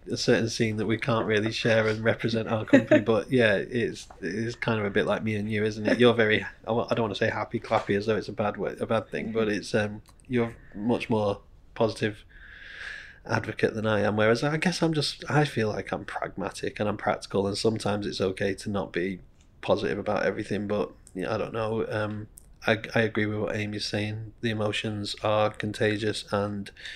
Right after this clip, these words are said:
Speaker 1: it's definitely worth thinking about for leaders, for managers, uh, from an organisational level. Imagine an organisation that's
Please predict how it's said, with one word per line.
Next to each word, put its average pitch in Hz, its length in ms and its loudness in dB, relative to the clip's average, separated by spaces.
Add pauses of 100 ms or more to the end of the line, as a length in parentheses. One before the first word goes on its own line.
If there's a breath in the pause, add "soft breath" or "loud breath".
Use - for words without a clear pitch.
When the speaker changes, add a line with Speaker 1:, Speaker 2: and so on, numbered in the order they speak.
(760 loud breath)
Speaker 1:
it's 120 180 2
definitely 110 440 2
worth 107 180 0
thinking 101 320 -2
about 104 340 2
for 104 480 4 (200)
leaders, 110 580 0 (120)
for 104 260 2
managers, 107 680 0 (300)
uh, 117 260 -4
from 110 240 0
an 110 80 2
organisational 107 800 0
level. 107 400 0
Imagine 113 500 0
an 107 100 0
organisation 104 760 -2
that's 95 420 -8